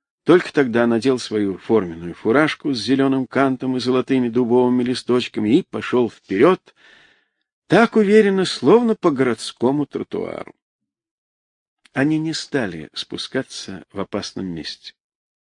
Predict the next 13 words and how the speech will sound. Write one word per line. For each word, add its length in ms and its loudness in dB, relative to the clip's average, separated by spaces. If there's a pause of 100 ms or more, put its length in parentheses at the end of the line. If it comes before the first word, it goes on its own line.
(260)
Егор 260 6
Иванович 400 2 (460)
даже 480 4
не 180 0
глянул 460 2
в 140 -20
провал, 420 2
а 80 0
пошёл 380 -2
забирать 600 0
левей 680 2
и 20 0
левей, 560 4